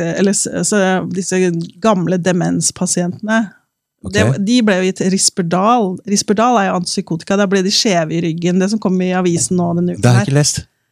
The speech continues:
Speaker 1: Å, nei.
Speaker 2: Fortell.
Speaker 1: Men det var jo, ja, det var jo demenspasienter som får da en haug av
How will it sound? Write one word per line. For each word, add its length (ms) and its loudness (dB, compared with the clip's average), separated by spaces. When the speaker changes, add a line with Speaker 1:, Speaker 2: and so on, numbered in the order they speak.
Speaker 1:
Å, 60 2
nei. 140 4
Speaker 2:
Fortell. 380 2
Speaker 1:
Men 140 2
det 100 4
var 120 2
jo, 140 4
ja, 180 4
det 140 2
var 160 2
jo 20 0
demenspasienter 1080 0
som 180 2
får 300 0
da 120 2
en 100 2
haug 260 0
av 380 0